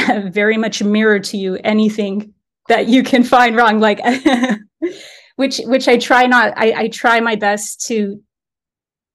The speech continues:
take what really helped me and be kinder to people than my own path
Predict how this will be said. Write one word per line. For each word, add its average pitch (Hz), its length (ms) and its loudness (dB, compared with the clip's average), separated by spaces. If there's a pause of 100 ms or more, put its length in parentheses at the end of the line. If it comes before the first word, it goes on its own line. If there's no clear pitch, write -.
(180)
take 294 300 0
what 254 320 2
really 214 260 2
helped 202 360 -6
me 302 280 0 (840)
and 220 320 0 (120)
be 247 200 0
kinder 226 400 0
to 214 160 -8
people 208 420 -4
than 202 180 -2
my 196 180 -2
own 196 140 -6
path - 320 -10